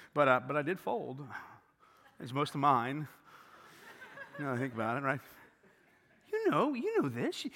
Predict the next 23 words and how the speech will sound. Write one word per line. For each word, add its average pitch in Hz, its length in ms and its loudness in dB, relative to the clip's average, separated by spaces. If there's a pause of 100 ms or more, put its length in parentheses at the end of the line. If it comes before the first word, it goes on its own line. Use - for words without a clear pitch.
(100)
You 339 160 10
begin 320 260 8
to 277 80 6
realize, 226 540 8 (260)
"Oh, 240 360 10 (180)
oh, 233 180 10 (100)
I'm 311 260 12
really 285 260 8
neat 262 240 8
and 226 120 2
clean, 320 520 6 (100)
but 226 100 6
I'm 240 120 8
still 240 320 4
a 202 40 4
train 202 300 4
wreck 185 160 6
inside 180 320 8
because 156 260 2
I 190 260 12
am 165 180 4
trying 208 480 4 (140)
to, 190 120 0